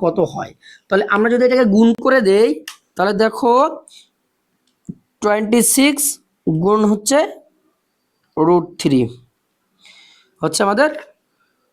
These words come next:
ফর্টি ফাইভ পয়েন্ট জিরো থ্রি মিটার, এত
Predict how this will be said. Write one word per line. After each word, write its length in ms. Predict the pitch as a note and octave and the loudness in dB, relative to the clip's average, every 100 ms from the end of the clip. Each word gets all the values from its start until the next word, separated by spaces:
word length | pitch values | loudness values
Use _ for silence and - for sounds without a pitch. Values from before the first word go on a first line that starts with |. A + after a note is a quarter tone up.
| _ _ _ _ _ _ _ _ _ - _ _ _ _ - _ _ _ _ _ _ _ _ _ _ _ _ _ _ _ _ _ _ _ _ _ | _ _ _ _ _ _ _ _ _ -20 _ _ _ _ -20 _ _ _ _ _ _ _ _ _ _ _ _ _ _ _ _ _ _ _ _ _
ফর্টি 380 | - F#3 F#3+ G3+ F3+ | -4 -2 2 0 0
ফাইভ 180 | G3+ F#3+ G3 - _ - | -2 -4 -6 -16 _ -2
পয়েন্ট 460 | E3 F#3 B3+ C#4+ C#4+ - - _ _ _ _ _ _ _ _ _ _ _ _ _ - | 0 2 0 -2 -4 -12 -18 _ _ _ _ _ _ _ _ _ _ _ _ _ -6
জিরো 320 | D3+ F#3 F3+ E3 - | 0 2 2 0 -2
থ্রি 220 | E3+ C3+ A#2 - _ _ _ _ - | 2 2 -2 -12 _ _ _ _ 0
মিটার, 420 | E3 D3+ C3+ A#2 - _ _ _ _ _ _ _ - - _ _ - | 2 2 -2 -6 -10 _ _ _ _ _ _ _ -20 -20 _ _ -6
এত 220 | D3 C#3+ | -4 -2